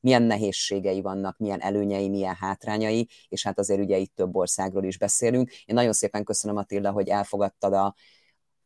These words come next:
felkérésemet, és örülök, hogy akkor össze is hoztuk ezt a beszélgetést, és akkor vágjunk is bele,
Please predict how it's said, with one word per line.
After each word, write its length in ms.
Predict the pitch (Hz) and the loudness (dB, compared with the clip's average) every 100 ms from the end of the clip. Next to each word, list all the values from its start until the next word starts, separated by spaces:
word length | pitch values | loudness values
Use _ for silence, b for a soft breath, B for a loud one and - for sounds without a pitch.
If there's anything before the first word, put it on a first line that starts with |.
| _ | _
felkérésemet, 1000 | - 113 104 110 107 107 - 113 127 110 | 4 6 6 4 4 4 2 2 2 2
és 140 | - | 0
örülök, 320 | 104 107 101 | 0 0 0
hogy 120 | 98 | 2
akkor 240 | 98 - 98 | 0 2 0
össze 240 | 98 - | 0 0
is 120 | 95 | -2
hoztuk 320 | - 101 - 95 | -2 -4 -2 -2
ezt 200 | 95 85 | -2 0
a 40 | |
beszélgetést, 840 | 104 - 127 127 127 135 135 - - | 0 2 2 2 2 2 2 -4 -8
és 180 | 101 117 | -2 -2
akkor 340 | - 135 127 | 2 2 2
vágjunk 520 | - 160 107 107 107 - | 4 6 6 4 -2 -2
is 180 | 113 | -2
bele, 400 | 98 98 101 165 | 0 2 2 0